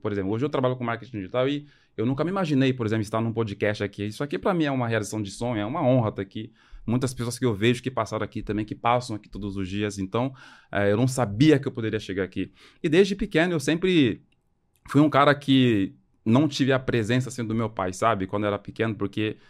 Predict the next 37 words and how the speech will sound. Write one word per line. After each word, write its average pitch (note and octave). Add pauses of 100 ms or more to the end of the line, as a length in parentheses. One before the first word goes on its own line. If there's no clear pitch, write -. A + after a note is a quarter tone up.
(440)
desde A#2+
quando C#3+
eu C3+
tava C3+
em C3
Camarões, B2+
meu B2
pai A#2+
estava A#2+
preso, A#2+ (340)
né? G2+
E G2+
aí, G#2
quando C3
eu C#3
saí B2
de A2
lá, C3+ (160)
foi G#2
na G#2+
época A2+
que A2+
ele, A#2
ele A2+
foi C3
solto. C#3 (500)
Só -
que -
eu, G#2+
eu A2
não C#3
tive C#3+
esse C3
acompanhamento A2+
de G2+
pai, F#2
esse, G2+